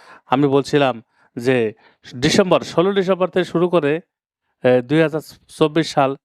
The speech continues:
জানুয়ারি এক তারিখ পর্যন্ত এই কিতাবুল শয়তানার সাথে ফ্রি থাকবে এই কিতাবটি। এই কিতাবটি থাকবে যে এটা হচ্ছে কামরূপ কামাখ্যার কালো জাদুর কিতাব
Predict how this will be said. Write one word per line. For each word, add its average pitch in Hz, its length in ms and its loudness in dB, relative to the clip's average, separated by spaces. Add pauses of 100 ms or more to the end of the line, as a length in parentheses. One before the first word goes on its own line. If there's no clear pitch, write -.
(180)
জানুয়ারি 143 340 0
এক 139 220 -2
তারিখ 151 240 -2
পর্যন্ত 139 500 -4 (440)
এই 160 140 2
কিতাবুল 160 440 -2
শয়তানার 143 520 -2
সাথে 180 380 -4 (500)
ফ্রি 160 280 2
থাকবে 139 460 -2 (440)
এই 139 180 2
কিতাবটি। 147 580 -2 (1500)
এই 196 160 4
কিতাবটি 185 400 2
থাকবে 165 500 0 (120)
যে 131 440 0 (680)
এটা 165 280 2
হচ্ছে 170 560 -4
কামরূপ 180 340 -2
কামাখ্যার 196 500 -2 (420)
কালো 151 260 0
জাদুর 147 360 0
কিতাব 139 360 -2